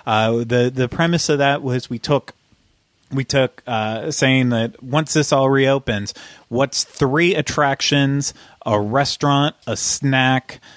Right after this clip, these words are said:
that you wanna get as soon as, as everything reopens?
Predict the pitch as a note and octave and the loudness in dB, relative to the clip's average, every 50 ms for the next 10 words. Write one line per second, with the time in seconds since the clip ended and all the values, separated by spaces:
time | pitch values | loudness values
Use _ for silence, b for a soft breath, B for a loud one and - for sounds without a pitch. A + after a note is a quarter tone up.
0 | B B B B - C3+ A#2 B2+ A#2+ A2+ A#2 - _ - B2 A2+ C3+ C#3+ C3+ C3+ | B B B B -12 -4 0 0 2 2 0 -2 _ -6 -2 0 0 2 4 2
1 | C3 B2+ B2 G#2+ G#2+ B2 A#2 A2 A2+ - - A2+ F#2+ - - - - - C#3+ C#3+ | 2 2 0 -2 0 0 0 0 -2 -6 -6 -6 -4 -4 -4 -4 -2 0 2 2
2 | C#3 C#3 C#3 C#3 C#3 - B2+ A2+ A2 A2 G#2+ G#2+ G#2 - - - A#2+ A2 G#2 G#2 | 2 2 2 0 -2 -2 -2 -2 0 0 0 -2 -2 -4 -6 -4 -4 -4 -4 -4
3 | - - B2 A2+ A#2+ A#2+ G#2 - A#2 A2 A2 G#2+ A2 A2+ A2+ A#2 A2 G#2+ G#2 G#2 | -4 -4 -2 -2 -2 -2 -2 -2 -2 -2 -2 -2 -2 0 0 0 -2 -2 -6 -6
4 | - - G#2 A#2+ D3 C#3+ - | -6 -6 -6 -6 -6 -8 -10